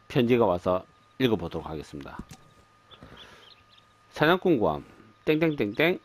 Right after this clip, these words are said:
명금 한 마리, 참새 한 마리, 두꺼비 한 마리, 스컹크 한 마리, 황소개구리 한 마리,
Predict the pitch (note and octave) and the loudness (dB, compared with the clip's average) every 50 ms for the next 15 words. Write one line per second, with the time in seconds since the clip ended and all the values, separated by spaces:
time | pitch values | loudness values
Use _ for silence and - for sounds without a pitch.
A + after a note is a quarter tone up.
0 | _ _ _ _ - B2+ A2 F#2+ F#2 G2 G2+ G#2+ G#2+ B2 C#3+ E3 F3 - _ - | _ _ _ _ -6 -4 -2 -2 0 -2 -2 0 2 2 2 2 0 -4 _ -14
1 | - - G2 F#2 F2 F2 F2 F2+ F#2 B2+ E3 - - _ _ _ _ _ _ _ | -10 -8 -6 -2 0 0 0 2 2 0 -2 -2 -4 _ _ _ _ _ _ _
2 | _ _ _ _ - - - D#4 D#4 - - - G3+ - - _ _ _ _ _ | _ _ _ _ -18 -12 -8 -6 -6 -2 0 2 2 2 0 _ _ _ _ _
3 | - - - F#2 F2 E2+ D#2+ D2 - - _ _ _ _ _ _ _ _ _ _ | -12 -6 -2 0 0 0 -2 -6 -14 -20 _ _ _ _ _ _ _ _ _ _
4 | _ _ - - F2+ - G#2 G2 G#2+ G2+ F2+ F2+ F#2+ F#2+ F#2+ G2 F#2+ A2+ D3+ G3 | _ _ -14 -12 -4 -2 -2 0 0 0 0 0 0 0 2 2 2 2 0 -2
5 | - _ _ _ _ _ _ _ _ - - - - - G3 C4+ - - - A#2+ | -2 _ _ _ _ _ _ _ _ -20 -20 -8 -2 0 0 0 0 -2 -2 0
6 | F#2 F2+ F2 D#2+ D2+ C#2+ - - _ _ _ _ _ _ _ - - - _ _ | 2 2 0 0 -2 -8 -14 -18 _ _ _ _ _ _ _ -20 -20 -20 _ _
7 | - - E3 F3+ F3+ E3+ - F#3 F3+ - - _ - - E2 E2 E2+ D#2+ - D#2+ | -2 -2 0 0 -2 -2 -2 -2 -2 -2 -4 _ -8 -6 -4 -4 -4 -4 -6 -6
8 | D#2+ D2+ D2 C#2+ - | -6 -6 -6 -6 -8